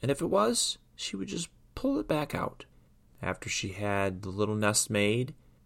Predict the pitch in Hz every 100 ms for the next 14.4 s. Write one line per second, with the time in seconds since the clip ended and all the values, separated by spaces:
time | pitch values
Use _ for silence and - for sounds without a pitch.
0 | _ - - 120 131 123 123 135 - 104
1 | 98 98 101 98 104 131 131 131 113 113
2 | 120 113 120 98 95 98 98 98 - -
3 | 85 - 117 120 - - - - 98 104
4 | 98 98 - - - - - 87 78 -
5 | - - - - - 92 - 117 95 82
6 | 135 123 - - - - 139 139 131 127
7 | 123 117 110 135 147 139 113 95 95 92
8 | 92 92 - 90 - 92 87 87 92 98
9 | 117 - - 101 - - 117 117 120 127
10 | 123 127 123 - - 95 - - 110 110
11 | 98 101 92 85 80 82 80 - 104 95
12 | 98 104 - 117 107 90 90 90 85 90
13 | 107 104 85 85 - - - - - 95
14 | 104 151 143 -